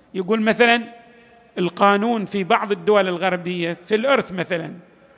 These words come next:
تساوي بين الذكور والإناث، هذا أفضل من قوانين الإسلام للذكر مثل حظ الأنثيين. إذا كان ذلك ناشئ عند، عن شبهة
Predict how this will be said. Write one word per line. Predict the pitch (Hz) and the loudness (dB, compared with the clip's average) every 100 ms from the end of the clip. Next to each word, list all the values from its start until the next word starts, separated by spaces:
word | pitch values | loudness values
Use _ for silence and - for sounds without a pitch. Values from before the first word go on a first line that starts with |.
| - | -10
تساوي | 196 - 247 214 185 | -6 0 2 2 0
بين | 202 220 | -2 -4
الذكور | 190 220 254 269 | -4 -4 -2 0
والإناث، | 254 254 254 226 196 - - _ _ _ _ _ _ _ _ _ _ _ _ | 0 0 -2 -2 -4 -14 -20 _ _ _ _ _ _ _ _ _ _ _ _
هذا | 165 190 208 | -4 0 0
أفضل | 233 233 240 | 0 -2 -4
من | 214 | -4
قوانين | - 214 214 208 220 | -2 0 0 -2 -6
الإسلام | 208 202 - 208 190 - - - - | -6 -8 -4 0 0 -2 -18 -20 -10
للذكر | 190 190 202 233 226 | -4 0 0 0 -2
مثل | 196 214 196 | -4 -8 -4
حظ | 190 165 | -2 -2
الأنثيين. | 175 156 170 156 151 - _ _ _ _ - | -4 -4 -6 -6 -8 -18 _ _ _ _ -8
إذا | 180 185 | -2 -2
كان | 185 233 | 0 -2
ذلك | 233 254 254 247 | -2 -2 -2 -2
ناشئ | 254 262 277 214 | -2 0 -2 -2
عند، | 233 208 233 - | -2 0 -2 0
عن | 240 196 | 0 2
شبهة | 277 214 180 156 | 2 2 0 -4